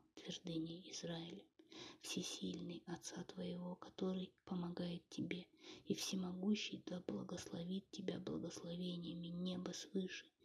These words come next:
благословениями бездны, лежащей внизу, благословениями персей и недр. Благословения отца твоего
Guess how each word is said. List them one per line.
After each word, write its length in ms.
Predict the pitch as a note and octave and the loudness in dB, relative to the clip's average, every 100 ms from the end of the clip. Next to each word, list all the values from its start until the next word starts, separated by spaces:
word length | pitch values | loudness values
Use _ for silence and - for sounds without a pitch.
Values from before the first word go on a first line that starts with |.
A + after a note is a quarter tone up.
| - - - | -14 -14 2
благословениями 960 | F#3+ F#3 F#3 G3+ F3+ F#3+ G3 G3 F#3+ F#3 | 2 4 2 2 4 6 6 6 4 2
бездны, 580 | F#3 F#3 F3+ - F3+ - _ _ - _ _ - | 4 4 4 0 -4 -6 _ _ -20 _ _ -2
лежащей 720 | E3+ - F3+ E3+ - F3 - - _ _ _ _ _ _ _ | 0 2 2 2 2 2 -2 -12 _ _ _ _ _ _ _
внизу, 580 | - F3 F#3 F3+ G3 F3+ G3+ - - | 2 6 6 6 4 4 2 -8 -4
благословениями 880 | E3 - - E3+ F3+ F#3 F3+ E3+ E3 - | -2 -2 0 2 4 2 2 0 -2 -2
персей 580 | - - - F3 F3 - | -2 0 0 0 -2 -4
и 140 | - | -6
недр. 500 | - - E3 - - _ _ - - - | -6 -4 -4 -6 -8 _ _ -14 -8 0
Благословения 840 | F#3+ F#3+ - G3+ G3 G3 F#3 F3 | 2 2 4 6 6 6 4 2
отца 400 | - E3 - G3+ | 0 -2 2 2
твоего 480 | F#3+ F#3+ F3 F3 F#3 | 2 -2 -2 -2 -6